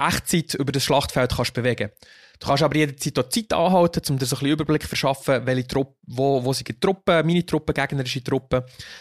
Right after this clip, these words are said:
Du hast das Ziel, das du musst erfüllen musst, zum Beispiel eine Burg einnehmen oder alle zerstören. Typisches Strategiespiel, oder?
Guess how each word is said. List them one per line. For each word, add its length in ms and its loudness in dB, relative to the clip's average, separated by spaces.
Du 80 0
hast 140 0
das 40 -14
Ziel, 260 2
das 120 2
du 80 -12
musst 140 0
erfüllen 260 2
musst, 100 2
zum 80 -4
Beispiel 240 -4
eine 160 -2
Burg 340 4
einnehmen 500 0
oder 220 -2
alle 220 0
zerstören. 560 0
Typisches 340 2
Strategiespiel, 720 -2
oder? 200 -4